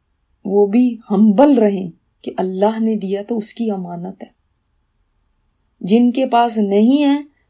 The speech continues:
وہ بھی یہ سوچیں کہ یہ اللہ کا فیصلہ ہے، کیونکہ یہ انسان کے ہاتھ میں نہیں ہے۔ یہ تو انسان کے، کا اس پہ کوئی اختیار ہی نہیں ہے۔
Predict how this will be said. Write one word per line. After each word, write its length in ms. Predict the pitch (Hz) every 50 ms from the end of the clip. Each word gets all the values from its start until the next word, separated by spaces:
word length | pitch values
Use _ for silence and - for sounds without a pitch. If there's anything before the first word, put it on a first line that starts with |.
| _ -
وہ 440 | 226 196 202 233 277 302 339 381 392
بھی 380 | 285 285 320 285 240 214 - - _ _ -
یہ 180 | 214 220 240
سوچیں 460 | 254 247 - 226 220 220 - 247 247 240
کہ 100 | 240 247
یہ 160 | 233 226 - - -
اللہ 480 | 185 180 180 185 190 214 254 269 269 -
کا 120 | 262 240
فیصلہ 500 | 220 220 214 202 180 170 - - 190 196
ہے، 120 | 190 190 185 _ _ _ _ _ _ _ _
کیونکہ 220 | 214 196 190 214
یہ 240 | 202 185 196 202 202
انسان 460 | 196 190 - - 208 196 190 185 185
کے 140 | - 214 202
ہاتھ 360 | 175 185 180 185 185 - -
میں 120 | 190 190
نہیں 300 | 190 185 180 180 196 202
ہے۔ 180 | 190 190 _ _ _ _ _ _ _ _ _ _ _ _ _ _ _ _ _ _ _ _ _ _ _ -
یہ 60 | - 277
تو 60 | - 285
انسان 460 | 285 277 262 - - 277 262 277 277
کے، 240 | 277 311 285 277 277 - _ _ _ _ _
کا 100 | _ -
اس 240 | 285 285 277 277 -
پہ 100 | - 311
کوئی 180 | 311 285 294 294
اختیار 500 | 277 - - - 214 202 185 190 185 196
ہی 120 | 262 330
نہیں 280 | 359 320 269 226 202
ہے۔ 40 | 185